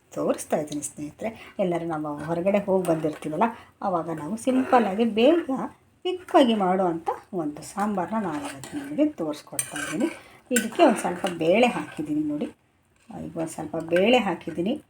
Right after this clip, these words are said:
ಆಮೇಲೆ ಇಲ್ಲಿ ನಾನು ಒಂದು ಸ್ಪೂನ್ ಹಾಕಿದ್ದೀನಿ. ಅದು ಯಾಕೆ ಹಾಕಿದ್ದೀನಿ ಅಂತ ನಾನು ನಿಮಗೆ ಆಮೇಲೆ ಹೇಳ್ತೀನಿ ಸ್ನೇಹಿತರೆ. ನೋಡಿರಿ, ಕುಕ್ಕರಿಗೆ ಒಂದು ಸ್ವಲ್ಪ ನೀರು, ಬೇಳೆ, ಟೊಮೊಟೊ ಹಣ್ಣು, ಈರುಳ್ಳಿ, ಆಮೇಲೆ ಕೊತ್ತಂಬರಿ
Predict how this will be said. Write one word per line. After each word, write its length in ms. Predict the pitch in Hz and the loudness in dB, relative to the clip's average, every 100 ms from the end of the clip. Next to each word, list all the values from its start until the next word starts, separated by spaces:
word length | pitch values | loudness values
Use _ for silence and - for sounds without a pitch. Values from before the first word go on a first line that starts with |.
| _ _ _ - | _ _ _ -10
ಆಮೇಲೆ 320 | 185 165 208 233 170 190 - _ 233 | -8 -6 -4 -4 -4 -8 -12 _ -6
ಇಲ್ಲಿ 220 | 208 226 220 196 | -4 -2 -2 0
ನಾನು 180 | 208 285 202 285 302 _ _ 202 | 0 0 0 -2 -4 _ _ -6
ಒಂದು 140 | 202 | -6
ಸ್ಪೂನ್ 320 | - - 349 370 | -6 0 4 4
ಹಾಕಿದ್ದೀನಿ. 460 | 247 - 190 175 247 320 | 4 0 0 4 4 4
ಅದು 160 | 202 196 190 | 2 0 2
ಯಾಕೆ 240 | 220 381 - | 2 2 2
ಹಾಕಿದ್ದೀನಿ 440 | 285 - 208 196 180 | 2 2 -2 0 -2
ಅಂತ 120 | 170 269 | 0 2
ನಾನು 120 | 190 160 | 2 -2
ನಿಮಗೆ 300 | 156 151 220 294 | -4 -2 4 4
ಆಮೇಲೆ 320 | 220 165 160 151 | 4 -2 -4 -4
ಹೇಳ್ತೀನಿ 440 | 156 151 - 156 302 | -6 -6 -6 -6 -6
ಸ್ನೇಹಿತರೆ. 460 | - 311 302 - 240 370 - - - | -8 -8 -8 0 2 2 -4 -16 -6
ನೋಡಿರಿ, 240 | 175 170 170 | -2 0 0
ಕುಕ್ಕರಿಗೆ 440 | 190 - 208 208 226 | 0 4 4 4 2
ಒಂದು 120 | 196 | 0
ಸ್ವಲ್ಪ 200 | 180 180 180 185 | -4 0 0 2
ನೀರು, 320 | 214 233 247 240 196 | 4 6 6 4 4
ಬೇಳೆ, 340 | 196 208 214 226 - - _ 214 | 2 4 4 2 -2 -18 _ -4
ಟೊಮೊಟೊ 380 | 190 202 202 202 | 0 0 2 0
ಹಣ್ಣು, 240 | 196 208 349 - _ _ - 202 | 0 -2 -4 -10 _ _ -6 -2
ಈರುಳ್ಳಿ, 460 | 214 214 214 208 220 - - _ _ _ | -2 -2 -2 -2 -2 -6 -18 _ _ _
ಆಮೇಲೆ 260 | 170 165 196 - _ - | -6 -4 -4 -8 _ -12
ಕೊತ್ತಂಬರಿ 460 | 185 - 220 214 | -10 -4 -4 -4